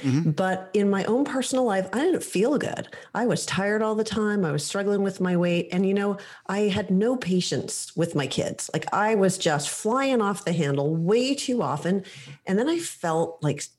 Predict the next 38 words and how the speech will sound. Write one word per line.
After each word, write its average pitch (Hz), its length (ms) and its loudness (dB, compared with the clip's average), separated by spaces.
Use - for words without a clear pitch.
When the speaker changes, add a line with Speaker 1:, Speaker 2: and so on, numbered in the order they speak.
Speaker 2:
so 214 240 0
guilty. 147 380 0
You 175 80 4
know, 180 80 4
I 185 40 2
felt 185 200 -2
like 196 180 -2
the 170 100 2
worst 165 720 0
mom 160 460 4
ever 147 480 -2
just - 260 -2
for 190 100 -2
shrieking 214 380 2
at 190 80 2
my 190 100 2
kids 190 260 2
over 170 160 0
these 165 200 0
stupid 175 240 0
little 160 180 2
things. 202 400 2
And 190 280 0
my 202 140 2
husband 220 560 2
truly 151 640 0
did 202 160 4
not 165 200 2
know 147 140 0
what 147 540 -2
the 151 60 -2
heck - 300 -6
to 151 100 0
do 165 180 2
with - 180 -4
me. 120 300 -2
Speaker 1:
<laughs> 120 160 2
Speaker 2:
And 190 360 2